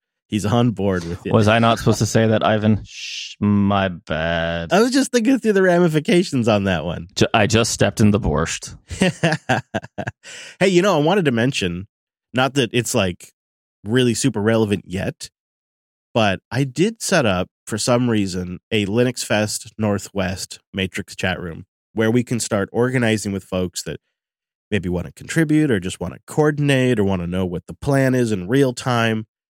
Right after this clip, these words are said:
Speaker 1: Uh, so I have a link in the show notes to the Linux Fest Northwest chat room. And then, just as a bit of a Hail Mary, I'm just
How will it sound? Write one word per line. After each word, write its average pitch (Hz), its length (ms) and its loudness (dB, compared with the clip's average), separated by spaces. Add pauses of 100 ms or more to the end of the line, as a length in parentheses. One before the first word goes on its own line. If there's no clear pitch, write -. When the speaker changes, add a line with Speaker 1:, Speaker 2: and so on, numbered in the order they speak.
(420)
Speaker 1:
Uh, 90 180 -2
so - 220 -4
I 117 120 0
have 135 580 -4 (720)
a 107 140 0
link 123 320 0
in 147 80 0
the 131 60 0
show 117 260 0
notes - 500 -8 (220)
to 120 120 -2
the 101 80 0
Linux 127 380 -2
Fest 123 300 -2
Northwest 107 400 -4
chat - 200 -4
room. 80 300 -12
And 107 220 -2
then, 131 400 -2 (480)
just 143 280 0
as 196 120 2
a 180 40 0
bit 170 120 2
of 147 80 0
a 143 60 0
Hail 135 180 2
Mary, 104 380 0
I'm 98 200 -4
just 139 380 -2